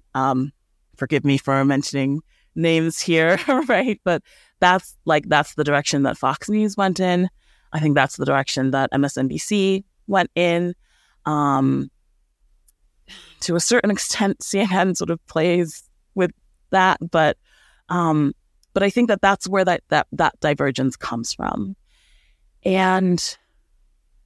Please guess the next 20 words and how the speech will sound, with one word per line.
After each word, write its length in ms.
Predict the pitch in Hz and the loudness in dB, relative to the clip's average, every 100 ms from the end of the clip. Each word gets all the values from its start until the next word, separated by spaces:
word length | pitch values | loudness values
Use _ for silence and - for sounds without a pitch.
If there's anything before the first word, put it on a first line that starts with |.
| - | -2
the 100 | 190 | 2
reason 520 | 202 254 294 285 269 | 4 4 4 4 4
that 160 | 214 170 | 2 0
that 400 | 175 165 165 - _ - | 0 2 2 -2 _ -8
works 760 | 143 127 - - _ - - - _ _ _ _ _ _ - | -4 -2 -4 -8 _ -20 -20 -20 _ _ _ _ _ _ 0
is 280 | 190 185 160 | 2 2 0
because 800 | 190 - 214 202 196 196 190 - | -6 -2 0 2 2 2 -4 -10
when 300 | 185 190 196 | -4 0 2
you 240 | 196 196 190 - - | 2 0 -4 -10 -6
have 520 | 226 247 294 302 294 _ _ _ | 0 2 2 0 -4 _ _ _
a, 500 | 165 165 170 170 170 - _ _ _ _ _ _ _ _ _ _ _ _ _ _ _ _ _ _ _ _ _ _ _ _ _ _ _ | -2 0 0 -2 -4 -8 _ _ _ _ _ _ _ _ _ _ _ _ _ _ _ _ _ _ _ _ _ _ _ _ _ _ _
let's 320 | 180 226 - | -2 0 0
say, 400 | - 208 190 185 - | -2 0 2 2 0
a, 360 | 175 170 165 | 0 0 -2
not 280 | - 233 311 | 0 0 2
necessarily 460 | 415 - 277 247 190 | -2 0 0 2 0
a 40 | |
tightly 460 | - - 165 - 147 | -2 -4 -2 0 0
knit 220 | 135 - | 0 -4
group, 300 | - 131 - | -8 -8 -8